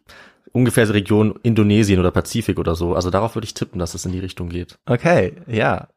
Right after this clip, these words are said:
Speaker 2: Du hast recht. Es wird tatsächlich um einen Vulkanausbruch gehen. Sehr
Speaker 1: Ha.
Speaker 2: gut. Und das heißt, du hast auch schon mal davon gehört. Und
Speaker 1: Ich glaube. <laughs>
Speaker 2: mal schauen, ob du dann vielleicht auch in der Folge die eine oder andere Sache noch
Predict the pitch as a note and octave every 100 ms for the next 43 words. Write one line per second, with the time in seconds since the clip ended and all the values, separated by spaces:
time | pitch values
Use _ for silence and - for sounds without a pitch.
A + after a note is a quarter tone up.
0 | _ - C3+ D3+ - D#3 - - - A#2+
1 | C3+ E3 F3 D3+ B2 B2 A#2+ D3+ D3+ A2
2 | A2 - G#2 A2+ F#3+ - C3 A2+ B2 -
3 | _ - - _ _ - A#2+ B2+ - A#2
4 | A#2+ C3+ - A#2+ - - B2 A2 G#2+ A2+
5 | G#2+ G#2+ A#2+ - _ _ - A#2+ A2 -
6 | _ G#2+ G#2 B2+ F#2+ F2 F#2+ - - G#2
7 | D#3+ - - A#2 A#2+ - A#2 C#3 B2+ -
8 | A#2 B2 A2+ A#2+ A2+ A2+ - B2+ C#3 G#2
9 | G#2+ G#2+ G#2+ A2 G#2+ G#2 G#2+ - G2+ G2+
10 | -